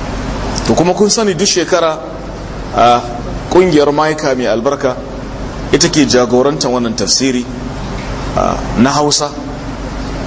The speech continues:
da na Turanci. Kuma a masallacin Kadpoli mukan yi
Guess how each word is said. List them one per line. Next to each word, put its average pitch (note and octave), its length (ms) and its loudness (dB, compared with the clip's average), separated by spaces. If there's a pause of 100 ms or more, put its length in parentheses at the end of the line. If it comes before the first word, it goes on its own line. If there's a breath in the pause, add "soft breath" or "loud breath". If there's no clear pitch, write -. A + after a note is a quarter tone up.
da A2 80 4
na A#2+ 80 6
Turanci. C3+ 480 2 (1900)
Kuma B2 340 2
a A2+ 40 0
masallacin C#3 680 0 (120)
Kadpoli A#2+ 560 2 (300)
mukan A#2 380 2
yi E3+ 120 0